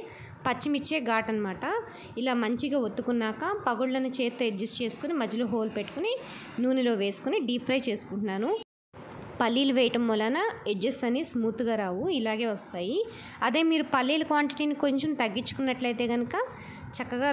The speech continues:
రౌండ్గా వస్తాయి. కానీ పప్పులు ఎన్ని ఉంటే అన్ని taste అనమాట. ప్లస్ నువ్వులు కూడా మరీ వద్దే వేసుకోకండి, అలా వేసుకుంటే కనుక చిరుచేదు అనేది వస్తుంది. కాబట్టి నువ్వుల quantity కొంచెం ఒక స్పూన్ నుంచి స్పూనున్నర వేసుకుంటే చాలన్నమాట, కమ్మగా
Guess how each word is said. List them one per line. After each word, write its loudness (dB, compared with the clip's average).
రౌండ్గా 4
వస్తాయి. -2
కానీ 2
పప్పులు 0
ఎన్ని 4
ఉంటే -2
అన్ని 2
taste 0
అనమాట. -2
ప్లస్ 0
నువ్వులు 2
కూడా 2
మరీ 2
వద్దే 0
వేసుకోకండి, 0
అలా 2
వేసుకుంటే 0
కనుక 0
చిరుచేదు 2
అనేది 2
వస్తుంది. -4
కాబట్టి 0
నువ్వుల 2
quantity 2
కొంచెం 0
ఒక 0
స్పూన్ 6
నుంచి 6
స్పూనున్నర 4
వేసుకుంటే 0
చాలన్నమాట, 0
కమ్మగా 4